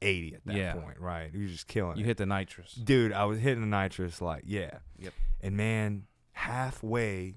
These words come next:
Speaker 1: through the lap of that race, I realized
Speaker 2: <laughs>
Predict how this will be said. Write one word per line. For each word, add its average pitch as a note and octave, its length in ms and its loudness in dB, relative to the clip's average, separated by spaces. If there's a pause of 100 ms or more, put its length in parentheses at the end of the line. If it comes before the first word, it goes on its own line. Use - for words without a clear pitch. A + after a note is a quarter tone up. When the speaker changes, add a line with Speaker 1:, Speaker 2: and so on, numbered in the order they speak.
(120)
Speaker 1:
through C3+ 640 4
the F#2+ 140 -2
lap A2+ 500 -2
of F#2+ 160 -8
that G#2 220 0
race, G#2 600 0 (360)
I F2 100 -6
realized G2+ 1120 -4 (440)
Speaker 2:
<laughs> - 260 -8